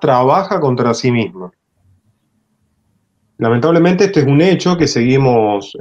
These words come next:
eh, seguimos presenciando y escuchando con mucha asiduidad.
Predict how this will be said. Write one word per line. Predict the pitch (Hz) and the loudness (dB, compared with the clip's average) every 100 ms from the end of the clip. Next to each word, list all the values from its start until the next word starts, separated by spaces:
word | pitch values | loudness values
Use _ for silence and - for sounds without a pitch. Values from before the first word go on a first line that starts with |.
| 95 | -6
eh, | 107 101 101 98 98 _ _ _ _ _ - 135 | -2 -2 -4 -8 -12 _ _ _ _ _ -10 -8
seguimos | - 135 156 147 | 0 2 2 2
presenciando | 147 - 123 - 175 170 160 131 | 0 0 -2 2 2 2 2 2
y | |
escuchando | 110 - 113 143 123 110 101 - _ _ _ _ - | 0 -4 -2 0 0 0 -4 -8 _ _ _ _ -4
con | 120 123 | 0 2
mucha | 143 143 123 | 2 2 0
asiduidad. | 110 - 107 110 113 110 95 | 0 0 0 2 2 0 -4